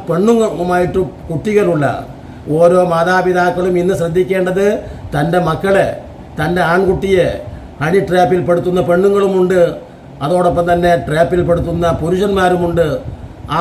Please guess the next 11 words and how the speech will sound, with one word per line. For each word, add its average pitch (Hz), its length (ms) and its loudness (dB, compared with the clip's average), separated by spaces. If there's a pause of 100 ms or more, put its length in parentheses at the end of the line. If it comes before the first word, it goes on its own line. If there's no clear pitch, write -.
(120)
പുരുഷനേക്കാൾ 190 680 2 (100)
പേടിക്കേണ്ടത് 175 540 2 (100)
ഈ - 20 0 (100)
പെണ്ണുങ്ങളെയാണ് 175 760 2 (140)
എന്ന 151 140 0 (580)
ഒരു 185 100 2 (100)
സന്ദേശം 190 520 2
കൂടെയാണ് 165 420 0
നമുക്ക് 156 320 -2 (560)
ഈ 180 40 4 (120)
കാലത്ത് 165 360 0